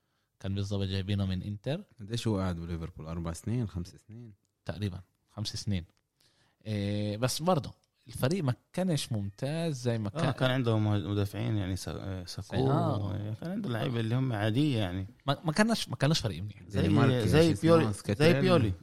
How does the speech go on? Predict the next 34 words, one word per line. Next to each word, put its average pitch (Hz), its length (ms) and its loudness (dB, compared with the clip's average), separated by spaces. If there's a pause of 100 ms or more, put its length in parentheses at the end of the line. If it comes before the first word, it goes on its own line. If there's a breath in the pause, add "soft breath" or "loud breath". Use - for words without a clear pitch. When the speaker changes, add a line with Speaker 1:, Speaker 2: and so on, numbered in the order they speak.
Speaker 3:
آه، 104 140 2
Speaker 1:
سكرتل 104 720 2
و 92 380 -4
Speaker 2:
سكرتل. 82 340 -10
Speaker 3:
زي 151 200 2
بيولي. 104 440 2
Speaker 1:
و-، - 260 -18 (360)
Speaker 3:
زي 127 120 0
Speaker 1:
إيه؟ 143 120 0
Speaker 3:
بيولي، 123 360 -2
زي 113 100 0
الفريق 127 220 -2
اللي 127 120 -2
ماخده 120 220 0
بيولي 110 280 -2
اليوم. 104 220 0 (1160)
تقريبًا، 120 380 4
اللي 113 200 4
عنده 117 460 6
لاعبين، 110 460 4
تنين، 117 260 0
تلاتة، 127 200 4
Speaker 2:
تعال 135 100 6
Speaker 3:
والباقي، 139 200 6
Speaker 2:
نقول، 139 120 8
Speaker 3:
يعني، 127 240 4
وسط. 131 460 0
Speaker 2:
تعال 110 220 2
نقول 117 200 4
إنه 107 180 6
ليفربول 104 460 2
وقتها 107 480 -2 (640)
مش 117 260 -2
أقل 151 480 0